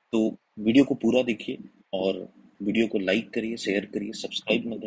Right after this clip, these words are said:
करिए हमारे चैनल को। चलिए देखते हैं। जैसे आपको पता है कि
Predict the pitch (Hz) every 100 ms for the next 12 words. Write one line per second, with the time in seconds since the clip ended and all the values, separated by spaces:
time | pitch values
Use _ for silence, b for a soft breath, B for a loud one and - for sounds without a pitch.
0 | 104 101 98 - - _ - 95 98 101
1 | 87 80 - _ _ _ _ _ _ _
2 | _ _ _ _ _ _ _ - _ -
3 | - 123 147 - 107 107 - 113 - _
4 | _ _ _ _ _ _ _ 131 143 160
5 | - 156 117 131 113 - - _ _ -
6 | 120 120